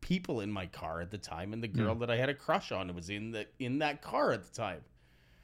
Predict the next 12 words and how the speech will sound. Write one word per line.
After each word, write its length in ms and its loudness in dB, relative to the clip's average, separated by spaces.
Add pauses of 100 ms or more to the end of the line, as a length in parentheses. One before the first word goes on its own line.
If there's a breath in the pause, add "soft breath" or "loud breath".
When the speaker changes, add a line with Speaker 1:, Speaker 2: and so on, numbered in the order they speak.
(260)
Speaker 1:
So 160 4
now 680 10
it 100 2
was 200 -2
like, 300 0 (1400)
like, 220 -2
I, 200 8
I 120 6
think 300 4
of 100 4
that 240 6
weekend 520 0